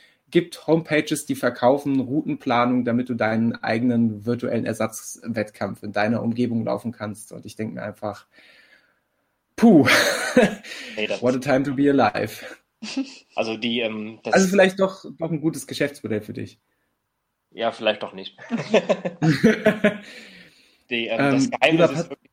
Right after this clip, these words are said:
Speaker 2: äh, ich, ich, ich, ähm, äh, ich verlasse mich auf die, auf die Homepages von Eifelsteig, Hunsrücksteig, lad mir die G P X-Dateien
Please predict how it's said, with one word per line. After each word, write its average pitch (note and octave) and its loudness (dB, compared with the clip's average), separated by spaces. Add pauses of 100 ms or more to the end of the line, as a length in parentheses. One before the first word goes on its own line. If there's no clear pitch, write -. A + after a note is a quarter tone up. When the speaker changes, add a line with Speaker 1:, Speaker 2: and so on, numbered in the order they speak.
(140)
Speaker 2:
äh, A#2 -16
ich, A#2 -18
ich, - -20
ich, - -20
ähm, G2+ -16
äh, F#2+ -16 (680)
ich - -20
verlasse A#2 -4
mich C3+ -12
auf - -14
die, A#2 -18 (840)
auf - -20
die A2 -16
Homepages C3+ -6
von A#2 -6
Eifelsteig, A#2 -8
Hunsrücksteig, B2 -12 (380)
lad A2+ -6
mir A2+ -10
die B2+ -10 (220)
G C3+ -12
P C3 -10
X-Dateien C3+ -8